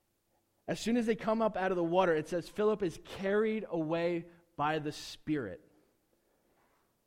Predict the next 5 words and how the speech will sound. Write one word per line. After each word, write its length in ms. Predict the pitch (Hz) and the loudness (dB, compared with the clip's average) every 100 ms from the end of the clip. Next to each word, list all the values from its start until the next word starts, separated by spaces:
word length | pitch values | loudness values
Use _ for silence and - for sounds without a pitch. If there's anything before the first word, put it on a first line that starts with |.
| - 131 | -12 -6
What? 280 | 269 415 - - - - - - - _ _ _ _ _ _ _ _ _ _ _ _ _ _ _ - - _ - | -6 -6 -10 -12 -14 -16 -20 -20 -20 _ _ _ _ _ _ _ _ _ _ _ _ _ _ _ -20 -20 _ -6
Say 140 | 208 | -2
that 160 | 349 415 | 0 -2
again? 400 | 403 427 427 - - _ _ _ _ _ _ _ - | -2 -4 -6 -8 -20 _ _ _ _ _ _ _ -4
Yeah, 280 | 170 175 | -2 -2